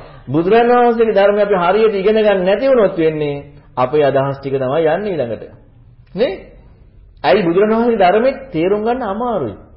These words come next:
ඒක තේරුම් ගන්න වැඩෙන්න ඕනේ මොකද්ද? ප්‍රඥාව පඤ්ඤාවන්තස්සය ධම්මෝ නායන් ධම්මෝ දුප්පඤ්ඤස්ස. අන්න ප්‍රඥාව වැඩෙන කොටයි මේ ධර්මයේ වැටහෙන්නේ.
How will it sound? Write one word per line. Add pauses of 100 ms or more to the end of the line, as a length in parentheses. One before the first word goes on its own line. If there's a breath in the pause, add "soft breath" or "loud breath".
(1040 soft breath)
ඒක
තේරුම්
ගන්න
වැඩෙන්න
ඕනේ
මොකද්ද? (760)
ප්‍රඥාව
පඤ්ඤාවන්තස්සය
ධම්මෝ
නායන්
ධම්මෝ
දුප්පඤ්ඤස්ස. (600 soft breath)
අන්න
ප්‍රඥාව
වැඩෙන
කොටයි (800)
මේ
ධර්මයේ
වැටහෙන්නේ.